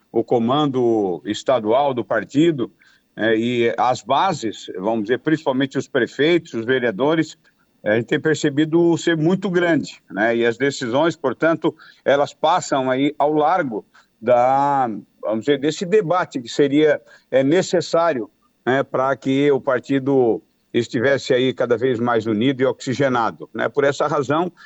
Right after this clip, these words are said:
é, desde o ano passado, é, a gente vem reclamando disso, né? E, e agora, com essa decisão, é, vamos dizer assim, quase que unilateral, né, da executiva partidária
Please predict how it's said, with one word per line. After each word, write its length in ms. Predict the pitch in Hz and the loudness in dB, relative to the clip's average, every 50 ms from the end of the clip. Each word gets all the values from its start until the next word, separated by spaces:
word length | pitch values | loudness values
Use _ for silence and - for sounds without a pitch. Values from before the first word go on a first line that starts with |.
| - - _ - | -20 -18 _ -2
é, 200 | - 131 135 131 | 0 0 0 2
desde 320 | 117 147 165 175 151 135 | 2 2 2 2 2 2
o 80 | 147 143 | 2 2
ano 200 | 147 151 147 113 | 2 0 0 -2
passado, 640 | - 131 117 - - 160 160 175 175 147 131 107 - _ - - - _ _ - | -2 -4 -4 -4 -2 -2 0 0 0 0 -2 -2 -4 _ -20 -20 -20 _ _ -2
é, 80 | - 107 | 2 2
a 60 | 113 | 4
gente 300 | 113 135 139 135 151 151 | 4 2 0 0 0 0
vem 540 | 131 120 139 139 143 147 156 160 165 160 147 - | 0 2 2 2 4 4 4 4 4 2 2 0
reclamando 880 | - 127 - 156 175 160 - 214 214 190 170 170 180 190 180 151 131 117 | 0 0 0 0 0 0 0 0 2 2 2 2 2 2 2 0 0 -2
disso, 440 | 104 127 156 165 156 - - - - _ _ _ _ _ _ _ _ | 0 2 2 2 0 -2 -8 -12 -16 _ _ _ _ _ _ _ _
né? 340 | - 113 123 131 143 139 127 | -2 0 0 2 2 2 2
E, 760 | 127 127 123 123 120 117 113 110 - 85 117 123 131 131 131 | 2 2 2 2 2 2 2 0 -2 -4 -4 -4 -2 0 2
e 40 | 127 | 2
agora, 540 | 127 139 147 127 131 135 151 170 170 151 127 | 2 2 2 2 2 2 2 2 2 -2 -4
com 280 | - 131 127 135 135 127 | -4 -2 0 0 2 0
essa 320 | 123 - - 135 120 117 | 0 0 0 0 2 2
decisão, 800 | 110 110 135 135 - - 139 - - 151 143 135 127 113 92 - _ _ _ _ _ _ _ _ | 2 0 0 0 0 -2 -4 -2 -2 0 0 0 0 -2 -2 -6 _ _ _ _ _ _ _ _
é, 260 | - 101 101 104 104 101 | -2 0 2 2 2 2
vamos 220 | 92 120 123 120 | 0 0 -2 -2
dizer 100 | 110 117 | -2 -2
assim, 160 | 117 - 160 | -2 -2 -2
quase 380 | 143 - 170 170 190 170 143 123 | -2 -2 -2 0 0 -2 -4 -2
que 600 | - 160 156 147 139 127 117 107 101 95 90 - _ | 0 2 4 4 4 4 4 2 2 0 -4 -6 _
unilateral, 1040 | - 127 143 165 180 160 143 139 139 127 - - 120 113 120 143 160 156 135 104 - _ _ _ _ _ _ - | -2 0 2 2 2 2 2 2 0 0 0 0 0 2 2 2 2 2 0 0 -2 _ _ _ _ _ _ -6
né, 200 | 101 113 123 131 | -2 0 0 0
da 240 | 117 110 120 117 113 | 2 2 2 2 2
executiva 680 | 113 110 113 135 120 - - - - 170 175 156 147 | 2 0 0 -2 -4 -4 -6 -2 0 2 4 2 2
partidária 760 | - - 139 127 127 - 127 113 110 127 127 123 104 98 85 | 0 -2 -4 -2 -2 -2 -4 -2 0 0 0 0 0 -2 -4